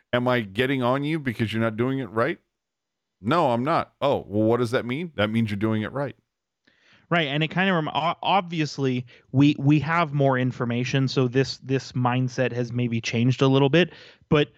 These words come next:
Speaker 2: bef-, before all of the nonsense came out, let's, let's time travel a little bit. Remember when, uh, remember when Evander Kane was the Sharks'
Speaker 1: Who?
Speaker 2: M-, was, he
Speaker 1: <laughs>
Speaker 2: was the Sharks' M V P?
Speaker 1: Oh, yeah.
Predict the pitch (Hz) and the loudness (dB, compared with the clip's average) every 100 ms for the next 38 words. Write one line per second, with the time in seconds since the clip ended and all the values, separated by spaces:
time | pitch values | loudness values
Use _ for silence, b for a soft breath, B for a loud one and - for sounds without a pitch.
0 | _ _ 139 180 - - 156 220 - 277 | _ _ 0 0 0 -6 -2 0 0 0
1 | 285 214 147 147 131 143 123 120 120 113 | 2 2 2 2 0 -2 0 0 0 -4
2 | 117 107 - 120 113 110 90 117 117 123 | -8 -6 -6 -4 -2 -2 -2 -2 0 2
3 | 120 - 120 120 123 113 113 110 110 113 | 0 0 -2 0 0 0 -2 -4 -4 -4
4 | 113 B B B 143 139 147 151 196 202 | -6 B B B 0 2 4 4 4 4
5 | 202 202 - _ _ - 127 135 131 131 | 4 2 -2 _ _ -6 0 2 2 0
6 | 127 127 _ _ _ _ _ _ _ _ | -2 -6 _ _ _ _ _ _ _ _
7 | _ _ 95 - - 135 131 147 160 185 | _ _ -14 -12 -2 0 2 2 2 2
8 | 208 165 139 123 127 127 - 120 117 117 | 2 2 0 -2 -2 -4 -6 -8 -6 -6
9 | 113 - 110 123 113 - - - 104 202 | -6 -6 -2 0 0 -2 -14 -6 -2 -2
10 | 285 _ _ _ - 139 131 127 156 147 | -6 _ _ _ 0 2 2 0 0 2
11 | 127 123 143 147 143 139 - 143 - - | 2 2 2 2 2 -2 0 -2 -2 -2
12 | 139 135 127 - 143 120 110 117 _ _ | 0 0 -2 -2 -2 -2 -2 -8 _ _
13 | - 104 143 | -4 -4 -2